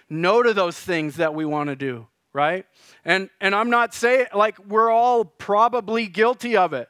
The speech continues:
right? Of, of these things that, that we want to do, right? And so the question for us is this, uh, as we're trying to figure out how to be God's people on,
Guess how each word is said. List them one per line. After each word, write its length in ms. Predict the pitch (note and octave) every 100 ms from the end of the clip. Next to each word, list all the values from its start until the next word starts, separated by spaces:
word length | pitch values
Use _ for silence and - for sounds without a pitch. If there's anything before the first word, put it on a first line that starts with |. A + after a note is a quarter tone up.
| -
right? 280 | E3 F#3
Of, 220 | G3+ F3 F#3
of 220 | F#3 F3
these 180 | G3+ -
things 580 | - G#3 A#3 A3 F#3
that, 300 | F3 F3+ F3 - - - _
that 240 | F3 F#3+ G#3
we 120 | A3
want 260 | G#3 G#3+ A3
to 80 |
do, 400 | F#3 A3+ A3 D3+ B2+
right? 300 | E3 F#3+ G#3+
And 160 | G3
so 340 | - A3 G#3+ F#3 _ _
the 120 | F#3
question 500 | F#3+ A#3 B3+ B3+ A#3+
for 220 | A3 A3 A#3
us 320 | A#3 G#3 A3+
is 240 | G3+ E3
this, 420 | A3 B3+ G3+ -
uh, 280 | F#3 G3 A3 - -
as 180 | G#3 G3
we're 200 | G3+ G#3 _
trying 480 | - A3 A#3+ C4 B3
to 260 | A#3 A3 - - _ _
figure 400 | _ A3 A#3+ B3
out 240 | A#3+ A3+ G#3
how 240 | G#3 B3
to 80 | A#3+
be 540 | F3+ A3 A#3 G3+ F3 - _ _ _ _ _ _ _
God's 400 | - G3+ G3+ G3
people 580 | - A3+ A#3+ F#3+ D3+ C#3 _ _ _ _ -
on, 280 | F3 F#3